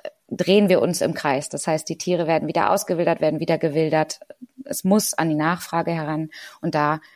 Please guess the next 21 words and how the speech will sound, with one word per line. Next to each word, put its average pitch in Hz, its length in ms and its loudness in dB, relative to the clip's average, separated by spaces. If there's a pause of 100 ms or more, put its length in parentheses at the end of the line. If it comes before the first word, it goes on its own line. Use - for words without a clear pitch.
(140)
ist - 160 -4
ja 151 180 4
auch 147 60 0
ein 139 160 2
ganz, 185 260 0
ganz 160 200 -6
großer 160 320 -4
Teil 143 280 -2
in 139 100 -6
unserer - 400 -6
Projektarbeit, 139 840 -4
die - 100 -8
Informations- 151 680 -4
und 147 140 -6
Bildungsarbeit, 151 840 0 (420)
das - 100 -12
Informationszentrum, 156 1600 -2
das 151 200 -4
sich - 180 -10
direkt 165 580 -4 (100)
im 170 320 0